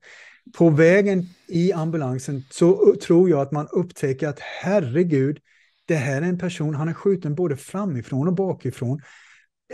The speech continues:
Alltså det, du kan ju tänk dig chocken om du har varit igång och,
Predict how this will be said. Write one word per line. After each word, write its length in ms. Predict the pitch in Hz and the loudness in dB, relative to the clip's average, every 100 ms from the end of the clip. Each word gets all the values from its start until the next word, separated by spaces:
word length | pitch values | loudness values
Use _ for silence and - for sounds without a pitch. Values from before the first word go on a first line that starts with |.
| - | 0
Alltså 240 | 175 - | 0 4
det, 260 | 151 156 180 | 4 6 6
du 160 | 160 175 | 4 2
kan 160 | 175 180 | 4 4
ju 140 | 180 - - | 4 -2 -10
tänk 440 | - 208 226 220 | 0 2 2 0
dig 340 | 190 151 143 - - | 2 2 2 -4 -20
chocken 760 | - - 196 190 _ 151 135 135 _ _ | -20 -2 0 0 _ -4 -4 -8 _ _
om 180 | - 156 | -2 2
du 120 | 156 | 4
har 140 | 180 196 | 4 4
varit 260 | 175 156 | 2 2
igång 320 | 165 143 139 156 | 0 -2 -2 -4
och, 240 | 196 135 | -4 -6